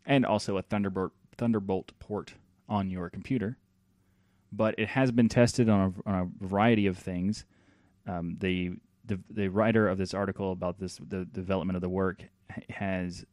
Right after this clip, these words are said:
tested it for Fedora to Fedora, and Fedora to Mac O S, and even to Windows, and it, and successfully tested it, to be specific. So this is very cool because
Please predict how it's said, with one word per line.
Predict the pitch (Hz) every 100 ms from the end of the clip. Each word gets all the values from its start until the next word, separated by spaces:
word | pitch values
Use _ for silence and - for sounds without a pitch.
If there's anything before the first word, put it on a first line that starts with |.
| -
tested | - 104 - 98
it | 95
for | - 90 87
Fedora | - 92 95 98
to | 92 92
Fedora, | 87 101 127 147 143 _ _ _ _ _ _ _ -
and | 98 101
Fedora | - 98 95 92
to | 95
Mac | 92 85
O | 90
S, | 113 127 - -
and | 120 117
even | 101 95
to | 90 90
Windows, | 110 98 76 71 - _ _ _ - _ _ _
and | - 92
it, | 73 -
and | 101 90 90
successfully | 104 - 120 - 90 80 - _ _
tested | - - - -
it, | - - -
to |
be | -
specific. | - - 92 92 - 107 - _ _ _ _ - _
So | - 110
this | 113 127
is | 117
very | 98 92 139 127 104
cool | - 85 78
because | 92 - 90 90 -